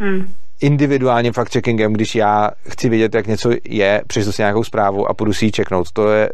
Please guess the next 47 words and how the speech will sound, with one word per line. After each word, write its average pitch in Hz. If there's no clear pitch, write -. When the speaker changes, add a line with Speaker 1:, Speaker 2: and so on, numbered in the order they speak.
Speaker 2:
to, 98
to 131
je 127
naopak 123
jako 123
chvályhodný. 120
Já 123
to 139
dělám 127
rozhodně 123
a 117
přijde 120
mi, 120
že 120
by 120
to 123
lidi 120
měli 127
dělat. 92
Prostě 95
něco 104
si 98
přečtou, 123
zjistí 120
si 117
k -
tomu 117
víc 110
informací, 107
pokud 101
je 98
to 104
pro -
ně 107
zajímavý, 104
nebo 104
pokud 101
na 101
tom 101
chtějí 104
nějak 101
stavět, 98
nebo 98
z -
toho 104
vycházet. -
Prostě 104